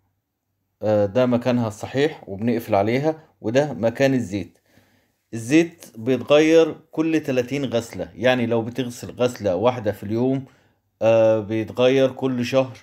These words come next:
تقريبًا. يعني بنعد تلاتين غسلة، وبعدين نزود زيت، نفضل نحط زيت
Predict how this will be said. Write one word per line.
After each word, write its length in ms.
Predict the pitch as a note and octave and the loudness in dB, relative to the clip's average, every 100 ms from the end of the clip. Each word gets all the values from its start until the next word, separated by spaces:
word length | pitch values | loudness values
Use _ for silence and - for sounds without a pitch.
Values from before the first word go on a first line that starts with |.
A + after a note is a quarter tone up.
| _ _ _ _ - | _ _ _ _ -4
تقريبًا. 420 | G#2+ G#2+ - D2+ _ _ _ - | -4 -4 -8 -14 _ _ _ -4
يعني 240 | A2 G#2+ | -2 0
بنعد 480 | G2+ A2 C3 A#2 G#2 | 0 2 2 0 -6
تلاتين 440 | A2+ G#2+ G#2+ B2+ | -2 0 0 -2
غسلة، 500 | A#2+ B2+ C3 D#3 E3+ - _ _ _ _ _ _ _ _ _ _ _ _ G#2+ | 0 0 2 0 -2 -6 _ _ _ _ _ _ _ _ _ _ _ _ -2
وبعدين 500 | G#2 G#2+ G#2+ C3+ C3 | 2 2 2 0 2
نزود 520 | A2+ A2+ B2+ B2+ A#2 | 2 2 2 0 -4
زيت، 320 | G2+ C#3 C#3 | -4 -6 -4
نفضل 320 | B2 B2+ A2+ | -4 -4 -4
نحط 400 | A2+ G#2 C3 B2 | -4 -4 -4 -6
زيت 440 | G2+ G#2 B2 B2 | -8 -4 -4 -6